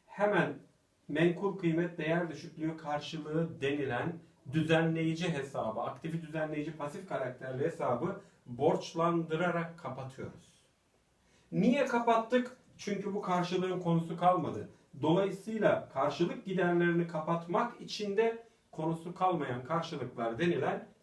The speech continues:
gelir hesabını kullanıyoruz. Yalnız burada bir istisna var. Burada gelir sonraki dönemde oluştuğu için normal şartlarda eğer özün önceliği kavramı devreye girerse önceki dönem gelir ve karlarını kullanmak gerekir.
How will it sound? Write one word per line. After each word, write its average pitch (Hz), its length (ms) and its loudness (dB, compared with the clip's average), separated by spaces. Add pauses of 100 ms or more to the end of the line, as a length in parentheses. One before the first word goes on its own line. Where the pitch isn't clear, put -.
gelir 165 280 4
hesabını 90 560 -6
kullanıyoruz. - 580 -20 (460)
Yalnız 196 400 6
burada 214 320 4
bir 185 180 -2
istisna 202 640 2
var. 214 240 0 (1040)
Burada 214 580 6 (320)
gelir 196 320 6
sonraki 180 680 2
dönemde 170 600 4
oluştuğu 175 560 -2
için 151 500 -6 (260)
normal 185 560 4
şartlarda 170 1000 0 (580)
eğer 175 360 2
özün 160 260 6
önceliği 190 480 2
kavramı 147 460 0
devreye 160 400 2
girerse 202 540 0
önceki 170 460 6
dönem 175 340 -2
gelir 170 280 2
ve 185 100 -4
karlarını 151 520 -2
kullanmak 90 440 -10
gerekir. - 480 -20